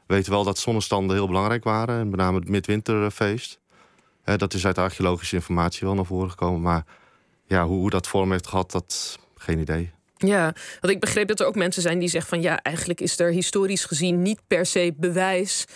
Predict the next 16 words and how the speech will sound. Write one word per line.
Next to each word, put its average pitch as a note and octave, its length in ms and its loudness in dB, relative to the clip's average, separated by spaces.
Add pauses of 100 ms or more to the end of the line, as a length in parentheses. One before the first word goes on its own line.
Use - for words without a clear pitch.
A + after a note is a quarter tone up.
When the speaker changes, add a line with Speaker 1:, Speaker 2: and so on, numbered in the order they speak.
(280)
Speaker 2:
dat F3+ 380 0
die E3+ 300 0
druides G3 640 0
met F3 260 0
Stonehenge F#3+ 560 0
zelf A#3+ 500 0
een E3 160 -2
band C#3 300 -2
hebben. - 220 -2
Speaker 1:
Nee, D#3+ 100 -6 (1040)
Speaker 2:
Hoe G2+ 160 4
Speaker 1:
dat E2+ 80 0
Speaker 2:
kijk E3+ 120 2
Speaker 1:
is - 60 -2
Speaker 2:
jij F3+ 80 2
daarnaar? - 80 2